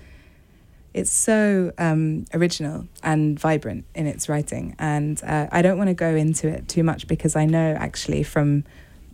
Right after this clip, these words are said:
conversations with listeners on Twitter that lots of our listeners are reading it or have read it, and I don't wanna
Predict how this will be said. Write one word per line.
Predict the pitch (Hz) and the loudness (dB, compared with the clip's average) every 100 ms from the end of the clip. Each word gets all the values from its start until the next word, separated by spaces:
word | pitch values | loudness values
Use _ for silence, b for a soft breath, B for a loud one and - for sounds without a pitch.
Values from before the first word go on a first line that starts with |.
| - | -4
conversations | 165 156 147 147 - 147 | 0 2 2 0 0 0
with | 143 147 | 0 0
listeners | 147 - 147 - | 0 -2 -4 -2
on | 143 | 0
Twitter | - - - - | 0 -2 -4 -4
that | 147 135 - | -4 -4 0
lots | 175 - 151 | 0 0 0
of | |
our | 151 | 4
listeners | 147 147 151 151 | 4 2 -4 -2
are | 156 | 0
reading | 156 147 139 | 2 2 2
it | 135 | 0
or | 151 | 0
have | 143 147 | -2 -2
read | - - | -4 -4
it, | 113 | -2
and | 147 | 0
I | 139 | 2
don't | 143 143 | 2 2
wanna | 143 139 | 2 0